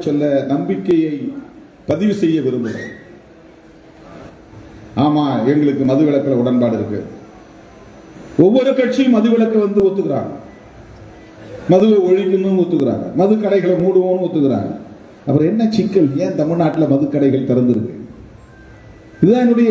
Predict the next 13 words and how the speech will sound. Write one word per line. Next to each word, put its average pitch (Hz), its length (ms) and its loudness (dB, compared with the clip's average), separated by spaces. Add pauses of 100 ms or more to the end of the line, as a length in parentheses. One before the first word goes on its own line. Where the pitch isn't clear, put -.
(120)
கேள்வி. 226 340 0 (1300)
விடுதலை 185 400 4
சிறுத்தைகளும் 214 560 0
மது 208 160 0
விலக்கு, 220 360 0 (1700)
திமுகவும் 202 680 4 (100)
மதுவை 208 360 2
விலக்குவோம், 214 560 2 (240)
மதுவை 202 280 4 (120)
ஒழிப்போம், 202 480 -4 (200)
அதிமுகவும் 208 800 0
மதுவை 202 300 2 (680)
ஒழிப்போம், 202 500 0